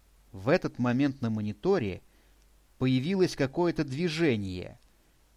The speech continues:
Я перевел взгляд от окна на экран и заметил, что к калитке кто-то подошел. Это был ребенок.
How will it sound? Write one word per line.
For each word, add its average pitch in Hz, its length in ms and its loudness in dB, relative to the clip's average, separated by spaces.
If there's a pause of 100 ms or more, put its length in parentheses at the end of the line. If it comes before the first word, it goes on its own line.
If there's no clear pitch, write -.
(180)
Я 123 240 0
перевел 135 500 0
взгляд 127 440 0
от 139 180 -2
окна 131 320 2
на 117 200 2
экран 151 460 2 (440)
и 208 120 -6
заметил, 143 600 2
что - 220 -8
к - 100 -18
калитке 127 540 0
кто-то 120 360 -4
подошел. 127 640 -6 (680)
Это 123 220 -2
был 127 180 0
ребенок. 131 680 -2